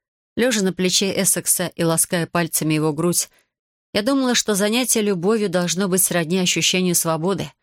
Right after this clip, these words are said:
Ты не подвластен ни пространству, ни времени. Нет никаких запретов, никаких ограничений.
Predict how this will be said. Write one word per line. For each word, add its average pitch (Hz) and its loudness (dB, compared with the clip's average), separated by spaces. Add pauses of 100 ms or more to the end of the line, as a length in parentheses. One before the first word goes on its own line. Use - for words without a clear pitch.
(420)
Ты 233 0
не 233 2
подвластен 208 0
ни 190 2
пространству, 190 -2
ни 156 2
времени. 175 0 (420)
Нет 180 -2
никаких 214 0
запретов, 175 -2
никаких 156 -2
ограничений. 151 -4